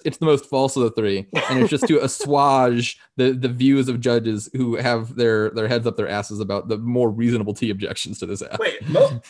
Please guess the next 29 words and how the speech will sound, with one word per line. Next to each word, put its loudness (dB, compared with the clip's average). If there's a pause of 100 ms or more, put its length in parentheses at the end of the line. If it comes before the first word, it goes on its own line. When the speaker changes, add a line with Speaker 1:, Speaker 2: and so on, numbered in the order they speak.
Speaker 3:
most 4
false 6
makes -2
it -2
imply, 2
like, 2
it -2
is 0
below, 2
at 6
least, 2
like, 0
questionably 0
on 2
the 0
true 2
false 2
threshold. 0
It -2
should 0
just -4
be, 0
like, 0
the 2
least -4
true, -10
I -16
think. -14
Speaker 1:
Yeah, 2